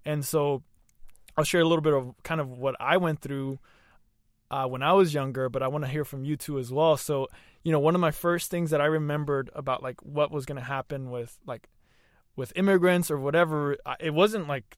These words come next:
two thousand five or two thousand six when there were some, like, actual i-, big immigrant marches or Days Without Immigrants. It was later on. Um, I vaguely remember Obama's election, but two thousand twelve, when it was, like, Obama and Romney, like,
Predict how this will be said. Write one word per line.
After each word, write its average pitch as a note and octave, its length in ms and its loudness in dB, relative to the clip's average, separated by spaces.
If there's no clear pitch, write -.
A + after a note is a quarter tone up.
two D#3+ 140 0
thousand C#3 380 0
five C#3+ 360 -2
or C#3 80 -2
two - 120 -14
thousand C3 180 -2
six C3 260 -8
when C#3+ 100 -6
there C3+ 140 -2
were C#3+ 100 -2
some, D3 160 -8
like, B2+ 180 -8
actual C#3+ 360 -6
i-, D3 140 -14
big D3+ 200 -2
immigrant C#3 340 -4
marches E3+ 480 0
or C3 220 2
Days C#3+ 280 -4
Without C3+ 260 -2
Immigrants. E3 400 -2
It D3+ 80 0
was D3 180 2
later D#3+ 340 4
on. C#3+ 500 0
Um, C3 300 -8
I C#3 120 -4
vaguely E3+ 600 4
remember C#3+ 500 -4
Obama's C3+ 560 -6
election, B2+ 460 -8
but B2+ 140 -6
two F3+ 120 -4
thousand E3 380 2
twelve, E3 560 0
when C#3 140 -6
it D3 40 -2
was, D3 160 -2
like, C3+ 140 0
Obama C#3+ 640 -2
and C3+ 140 -6
Romney, D3+ 400 -2
like, C#3+ 300 -2